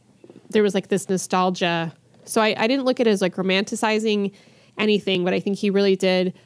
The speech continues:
bring out the beauty of everything. And then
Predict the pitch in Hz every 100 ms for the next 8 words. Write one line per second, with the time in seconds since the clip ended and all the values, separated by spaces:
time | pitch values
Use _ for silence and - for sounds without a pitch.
0 | _ 226 214 196 - 180 175 190 202 190
1 | 170 175 202 _ - 202 196 180 - _
2 | _ 185 190 190 196 220 247 - 208 196
3 | 185